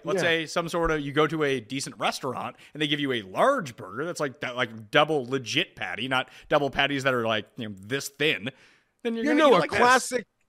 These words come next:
Speaker 2: a classic burger joint, uh, like an old school burger joint that has, like, their famous homemade burger is, yeah, that's a two-hander. Yeah.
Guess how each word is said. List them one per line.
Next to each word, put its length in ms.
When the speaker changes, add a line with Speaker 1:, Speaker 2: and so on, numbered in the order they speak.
Speaker 2:
a 80
classic 680
burger 420
joint, 640
uh, 280
like 220
an 80
old 300
school 260
burger 380
joint 400
that 120
has, 240
like, 200
their 100
famous 460
homemade 600
burger 480
is, 220
yeah, 140
that's 220
a 60
two-hander. 760
Yeah. 140